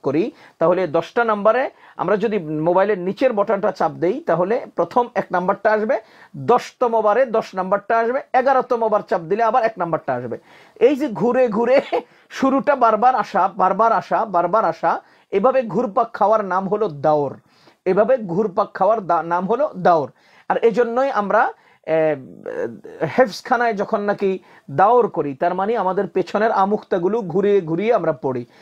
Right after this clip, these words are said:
আমরা যখন দাওরায় হাদিস পড়ি, তার মানে আমরা হাদিসের কিতাবগুলোকে ঘুরে ঘুরে দাওর করি, মানে হাদিসগুলো পড়তে থাকি। এই জন্য দাওরায় হাদিসকে দাওরায় হাদিস বলি, হেফজখানার সবককে দাওর বলি।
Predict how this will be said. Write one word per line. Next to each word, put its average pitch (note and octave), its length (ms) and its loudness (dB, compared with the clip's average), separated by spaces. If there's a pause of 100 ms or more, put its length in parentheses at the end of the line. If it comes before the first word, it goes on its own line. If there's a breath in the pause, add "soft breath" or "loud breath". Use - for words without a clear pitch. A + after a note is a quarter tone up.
(180 loud breath)
আমরা G3 200 2
যখন G#3 400 -2
দাওরায় A3 380 4
হাদিস A3 440 -4
পড়ি, D#3 220 0
তার F3 180 0
মানে G#3 220 0
আমরা G#3 200 0
হাদিসের G#3 440 -2
কিতাবগুলোকে G3+ 720 0 (360 loud breath)
ঘুরে A#3 340 4
ঘুরে G#3+ 340 -2 (120)
দাওর G3 420 4
করি, C#3+ 260 -6
মানে E3 180 -6
হাদিসগুলো F#3 480 0
পড়তে F#3 320 -4
থাকি। D3 180 -2
এই F3+ 80 -2
জন্য A3 300 0 (320 loud breath)
দাওরায় A3 360 4
হাদিসকে A3 460 -4
দাওরায় F3+ 320 2
হাদিস E3 300 -6
বলি, F#3 260 0
হেফজখানার G3+ 720 0 (300 soft breath)
সবককে G#3 480 0
দাওর F3 360 4
বলি। D#3+ 380 -4